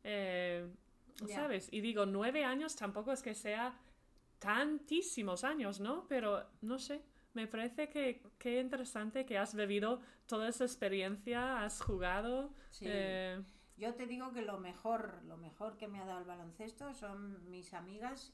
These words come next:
Speaker 2: y, desde luego, el, la amplitud, ¿no? El, el, todo lo que me ha, todo lo que me ha formado, todo lo que me ha, todo lo que me ha enseñado,
Speaker 1: Ujú.
Speaker 2: todo eso es, eh, fantástico.
Speaker 1: Ujú.
Speaker 2: Fantástico.
Speaker 1: Ay, me encanta. Bueno,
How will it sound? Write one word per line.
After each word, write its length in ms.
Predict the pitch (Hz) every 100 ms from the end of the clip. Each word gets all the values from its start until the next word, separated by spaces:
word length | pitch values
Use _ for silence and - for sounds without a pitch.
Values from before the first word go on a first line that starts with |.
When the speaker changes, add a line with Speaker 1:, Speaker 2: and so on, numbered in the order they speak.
| -
Speaker 2:
y, 180 | 190 180
desde 280 | 165 160
luego, 600 | 156 170 175 220 247 247 -
el, 480 | 165 165 156 156 143 - - - - - -
la 120 | 202
amplitud, 560 | 214 208 202 208 196 170
¿no? 360 | 190 269 302 -
El, 380 | 175 170 170 -
el, 520 | 180 175 170 165 151 165 160 - _ -
todo 180 | 233 247
lo 60 |
que 80 | 226
me 100 | 208
ha, 240 | 208 202 208 -
todo 180 | 233
lo 100 | 247
que 100 | 240
me 140 | 214 214
ha 60 |
formado, 600 | 208 208 190 190 208 214
todo 160 | 214 208
lo 80 | 208
que 80 | 202
me 140 | 190
ha, 140 | 180 - -
todo 180 | 202 226
lo 100 | 226
que 80 | 214
me 140 | 202
ha 180 | 190 185 180
enseñado, 800 | - 190 - 185 190 208 208 208
Speaker 1:
Ujú. 140 | 180 190
Speaker 2:
todo 140 | 175
eso 220 | 214 208 214
es, 220 | 202 -
eh, 200 | 175 156 - -
fantástico. 560 | 170 165 165 - -
Speaker 1:
Ujú. 300 | 185 170 170 170 - - _ _ - -
Speaker 2:
Fantástico. 580 | - 190 202 196 196 - - - -
Speaker 1:
Ay, 220 | 208 214
me 100 | 196
encanta. 460 | 185 226 180 175 165
Bueno, 540 | 185 233 202 165 160